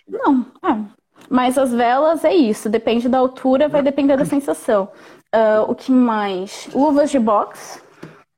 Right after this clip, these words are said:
Speaker 1: Sim.
Speaker 2: Ahn, C B T, que é o ato de torturar, ah, a genitália masculina.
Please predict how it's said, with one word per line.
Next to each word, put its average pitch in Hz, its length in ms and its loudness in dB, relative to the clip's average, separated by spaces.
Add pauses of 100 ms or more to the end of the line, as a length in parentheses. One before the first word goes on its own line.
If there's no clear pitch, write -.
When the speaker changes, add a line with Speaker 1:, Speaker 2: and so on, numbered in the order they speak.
(400)
Speaker 1:
Sim. 110 140 -4 (960)
Speaker 2:
Ahn, 220 460 0
C 247 200 -2
B 240 140 2
T, 254 420 0 (320)
que 226 460 2
é 202 260 2
o 214 140 2
ato 202 400 -2
de 202 320 -4
torturar, 202 800 -2 (440)
ah, 190 360 0 (200)
a 214 100 -4
genitália 208 640 -2
masculina. 247 720 2